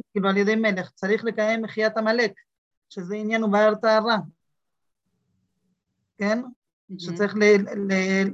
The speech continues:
Speaker 1: לבאר את זה מתוכנו גם. לא מספיק יראת השם על ידי מלך, כאילו, בבחינת
Speaker 2: בוא
Speaker 1: מלך, אה.
Speaker 2: בוא נראה מה אמרנו על המלך, איזה סוג של יראה הוא מביא, הוא, הוא, אה,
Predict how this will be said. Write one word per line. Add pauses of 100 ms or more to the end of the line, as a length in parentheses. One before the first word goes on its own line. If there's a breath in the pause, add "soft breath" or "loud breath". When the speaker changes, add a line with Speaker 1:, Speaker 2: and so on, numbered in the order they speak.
(120)
Speaker 1:
לבאר
את
זה
מתוכנו
גם. (640)
לא
מספיק
יראת
השם (880)
על
ידי
מלך,
כאילו, (120)
בבחינת
Speaker 2:
בוא
Speaker 1:
מלך,
אה. (540)
Speaker 2:
בוא
נראה
מה
אמרנו
על
המלך,
איזה
סוג
של
יראה
הוא
מביא, (100)
הוא,
הוא,
אה,